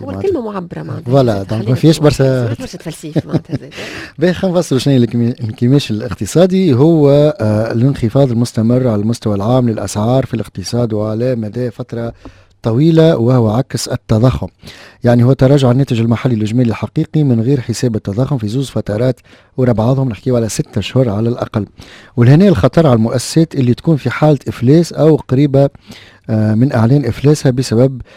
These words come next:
Speaker 2: انخفاض الطلب، وبالطبيعة تكثر البطالة بسبب العجز على توفير مواطن شغل وخلق فرص عمل جديدة.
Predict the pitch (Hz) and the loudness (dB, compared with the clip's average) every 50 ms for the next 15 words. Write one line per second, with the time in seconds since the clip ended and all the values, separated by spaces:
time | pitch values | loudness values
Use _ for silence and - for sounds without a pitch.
0 | _ _ _ _ - 151 160 175 - - 120 104 - 127 143 143 - _ - 147 | _ _ _ _ 0 2 2 2 2 2 0 0 2 2 0 0 -2 _ -10 -10
1 | - _ - 113 104 107 127 143 139 123 107 107 - - 110 117 131 127 131 139 | -10 _ -4 -2 0 0 -2 -2 -4 -6 -6 -8 -8 -6 -2 -2 0 0 0 0
2 | 143 - - - 143 - - - 107 110 120 120 110 107 101 - - 127 131 131 | -2 -4 -6 -10 -10 -8 -4 -4 -2 -2 -2 -4 -4 -6 -6 -4 -2 -2 0 0
3 | 110 104 - - 107 117 117 110 104 95 98 123 120 127 113 - 110 107 107 - | -2 -4 -6 -6 -6 -6 -4 -4 -6 -4 -4 -4 -4 -4 -6 -6 -6 -6 -6 -6
4 | 110 92 - 127 131 120 110 113 113 - 101 92 - 139 131 131 135 131 _ - | -8 -8 -4 -4 -2 0 0 -2 -2 -4 -6 -4 -4 -2 0 0 -2 -4 _ -14
5 | - - - - _ - 110 98 - - 131 143 127 - - - 107 120 131 - | -20 -20 -20 -20 _ -14 -12 -10 -6 -4 -4 -4 -6 -8 -8 -6 -4 -4 -4 -6
6 | - - 101 104 110 120 135 143 139 - - 117 110 107 131 127 120 113 98 95 | -8 -10 -8 -6 -4 -4 -2 -4 -4 -6 -8 -10 -6 -2 -2 -2 -2 -4 -6 -6